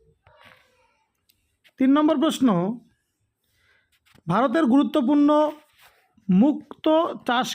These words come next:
কেন্দ্র হলো, সঠিক উত্তরটি হলো অপশন নম্বর সি, তুতিকোরিন। চার নম্বর প্রশ্ন,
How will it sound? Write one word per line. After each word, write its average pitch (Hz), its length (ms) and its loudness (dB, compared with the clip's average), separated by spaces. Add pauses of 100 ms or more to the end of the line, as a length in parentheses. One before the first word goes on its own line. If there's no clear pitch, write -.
কেন্দ্র 277 260 2 (120)
হলো, 226 200 2 (1800)
সঠিক 269 280 -2
উত্তরটি 285 420 -2
হলো 302 140 0 (260)
অপশন 233 280 -2
নম্বর 277 180 2 (100)
সি, 254 140 0 (1700)
তুতিকোরিন। 269 1120 0 (3000)
চার 247 160 -2
নম্বর 302 300 2
প্রশ্ন, 277 240 -2